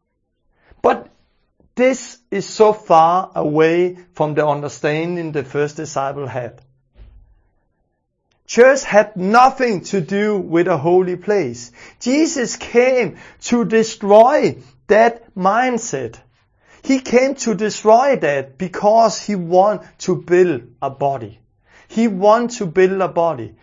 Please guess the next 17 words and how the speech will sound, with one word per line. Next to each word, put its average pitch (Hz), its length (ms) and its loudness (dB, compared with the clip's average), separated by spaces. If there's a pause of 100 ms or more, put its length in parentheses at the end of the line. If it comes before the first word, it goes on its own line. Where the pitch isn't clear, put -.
(280)
The 226 180 4
temple 233 720 -2 (320)
is 190 200 -4
not 220 300 2
there 208 260 2
now 180 520 -2 (100)
because 180 460 -2
the 175 100 -6
temple 175 480 -4
is 151 240 -6
here. 165 420 -6 (640)
We 226 360 2
are 175 160 2
the 147 100 -2
temple 117 500 -10 (760)
of 127 160 -12
God. 131 360 -4